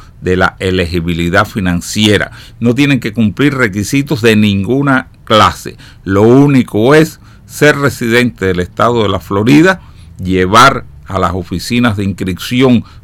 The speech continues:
los datos respectivos y cumplir cuatro años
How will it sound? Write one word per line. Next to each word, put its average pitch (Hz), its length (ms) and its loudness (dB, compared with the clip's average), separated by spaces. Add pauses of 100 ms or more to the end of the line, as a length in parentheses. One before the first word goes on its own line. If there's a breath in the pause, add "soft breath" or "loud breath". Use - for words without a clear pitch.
los 90 260 -4
datos 107 360 0
respectivos 147 800 -2 (420 loud breath)
y 185 260 4 (380)
cumplir 104 680 0 (260)
cuatro 131 640 0
años 165 460 -2